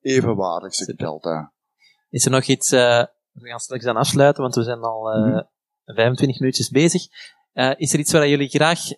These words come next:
Speaker 2: een soort van droom waar jullie graag zou willen staan over een paar jaar?
Speaker 1: Binnen een paar jaar hoop ik effectief nog een, eh, paar hectare aan wijngaard bij te hebben en dat de stokerij nog iets groter mag zijn, zodat ik mijn voltijdse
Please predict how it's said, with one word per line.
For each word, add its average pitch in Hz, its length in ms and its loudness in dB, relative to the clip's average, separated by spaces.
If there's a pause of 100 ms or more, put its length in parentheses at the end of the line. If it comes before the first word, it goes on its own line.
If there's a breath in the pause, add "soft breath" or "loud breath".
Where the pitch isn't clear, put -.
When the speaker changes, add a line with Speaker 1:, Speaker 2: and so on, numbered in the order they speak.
(120)
Speaker 2:
een 131 320 -6
soort 143 300 0
van 135 200 -2
droom 151 240 6
waar 156 120 4
jullie 143 220 0
graag 139 240 -2
zou 139 180 0
willen 135 160 -2
staan 147 320 2
over 156 160 2
een 151 60 2
paar 139 240 0
jaar? 139 420 -4 (920 loud breath)
Speaker 1:
Binnen 123 280 0
een 123 120 0
paar 123 300 0
jaar 127 140 0
hoop 104 280 0
ik - 200 -4
effectief 127 760 -2
nog 110 240 0
een, 113 160 0
eh, 107 300 -2
paar 113 260 2
hectare 117 640 2
aan 104 220 -2
wijngaard 107 540 2
bij 101 220 -2
te 135 140 -2
hebben 139 360 -2
en 104 120 0
dat 101 140 -2
de 98 80 -2
stokerij 104 560 -2
nog 104 160 -4
iets 107 160 -2
groter 117 380 0
mag 123 160 0
zijn, 120 220 -2
zodat 110 200 0
ik - 80 -8
mijn 101 220 -2
voltijdse 113 760 0